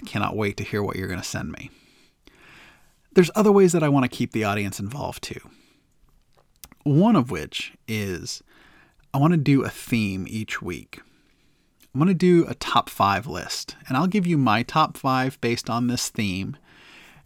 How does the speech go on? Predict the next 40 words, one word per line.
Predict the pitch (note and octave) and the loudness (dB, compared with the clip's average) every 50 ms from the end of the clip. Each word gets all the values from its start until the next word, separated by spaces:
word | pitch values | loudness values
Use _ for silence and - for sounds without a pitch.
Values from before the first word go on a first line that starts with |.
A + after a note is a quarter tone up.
| _ _ | _ _
And | E3 D3+ D3+ | 2 4 6
then | D#3+ D#3 D#3+ D3+ D3 D3 D3 - _ _ _ _ | 6 6 4 4 2 0 -2 -6 _ _ _ _
I | - F3 | -2 0
wanna | G3+ G#3 G#3+ G3 | 0 2 2 2
give | E3 C#3 C3+ D3 D3 C#3+ C#3+ C#3 C3 C#3 | 0 0 0 0 2 2 0 0 -2 -4
you | B2+ C#3 C3+ C3 D#3 F3+ | -4 -4 -2 0 0 2
the | F3+ D#3 C3+ | 2 2 0
opportunity | A#2+ A#2+ - C3 - - A#2+ A#2 A#2 | 0 0 -2 -2 -2 -2 -2 -2 -2
to | A2+ - - B2 | -2 -4 -6 -4
give | A#2+ C3 B2 A#2 | -2 -2 -2 0
me | A#2+ A2+ | -2 -2
your | A2 A2+ A#2+ A#2+ B2 B2 B2+ B2+ B2 | -2 -2 -4 -2 -2 0 0 0 -2
top | - - - - G#2+ - - | -4 -6 -4 -4 -4 -4 -6
five | - - - G2 G#2 F#2+ G2 G#2 G2+ - | -10 -6 -6 -4 -2 -2 -4 -6 -8 -10
as | - G2 F#2+ G2+ A#2 | -10 -8 -8 -8 -8
well. | A#2+ G#2 G#2 F2 F2+ F2 - G1+ G1+ - - - _ - - - - - _ | -10 -8 -6 -6 -6 -6 -6 -8 -12 -16 -20 -20 _ -20 -20 -20 -20 -20 _
So | - - C3+ A#2+ | -2 0 2 4
on | C3+ C#3+ | 4 4
that | D#3 D3+ C3+ - | 4 2 0 -2
same | - - D#3 D#3+ D#3+ D3+ | 0 0 2 2 2 2
website, | C3 G#2 F#2 - - - - G2+ A#2 D3 - - _ _ | 2 0 -2 -2 -4 -6 -4 -4 -4 -4 -6 -10 _ _
songs | - - - G2+ F#2+ G#2 A2 - | -8 -4 -2 -2 -2 -2 -4 -8
that | - - | -8 -6
don't | - G#2+ F2 - - | -6 -6 -6 -4 -6
suck | - - - - - | -6 -6 -6 -8 -6
dot | - - - - - | -8 -8 -8 -6 -4
net, | C#3 E3 G3 G#3+ - - - | -4 -4 -4 -6 -10 -14 -10
there'll | D3 - G#2+ | -8 -6 -4
be | A2+ A#2 | -4 -4
a | - | -6
form | - - - - G3 F#3+ D#3+ C3+ B2+ B2+ | -6 -8 -4 -2 0 2 2 2 2 0
for | B2+ - - C3+ | -2 -2 -2 -2
you | C3 C3 D#3 G3 | 0 0 0 0
to | G3+ G3 | 0 0
give | D#3 D#3 D#3 C#3 B2 | 0 0 0 0 0
me | C3 B2 | 2 2
your | B2 A#2+ A2 A2 A2+ A#2 | 2 2 2 0 0 -2
top | A#2 - - - B2 A#2 - - | -4 -6 -8 -6 -4 -4 -6 -6
five | - - - A2 G2+ G#2 G#2 G2 G2+ G2+ G2+ - - _ - _ _ _ _ _ _ _ _ _ | -12 -6 -2 -2 0 0 0 -2 -2 -4 -6 -10 -18 _ -20 _ _ _ _ _ _ _ _ _
songs | - - - - C#3+ C3+ C3 C3 B2+ B2+ A#2+ A#2 A2+ - | -8 -6 -2 2 2 4 4 4 2 2 2 0 -2 -4